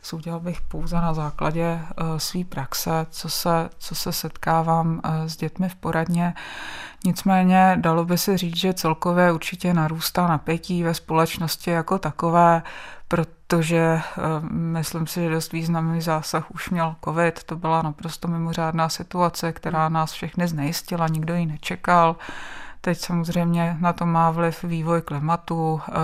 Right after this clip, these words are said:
Speaker 1: vývoj politické situace. No a ono to napětí se mezi lidmi prostě šíří, protože se šíří tím, že se setkáváme s druhými. My to napětí dokážeme,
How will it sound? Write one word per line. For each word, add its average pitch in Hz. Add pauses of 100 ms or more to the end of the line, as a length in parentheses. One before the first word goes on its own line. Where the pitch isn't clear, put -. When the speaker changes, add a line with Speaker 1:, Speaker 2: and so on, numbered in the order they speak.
(160)
Speaker 1:
vývoj 165
politické 165
situace. 160 (600)
No 175
a 170
ono 175
to 185
napětí 185
se 190
mezi 185
lidmi 185
prostě 180
šíří, 185
protože 160
se 170
šíří 175
tím, 170
že 175
se 185
setkáváme 175
s 175
druhými. 180
My 160
to 170
napětí 170
dokážeme, 170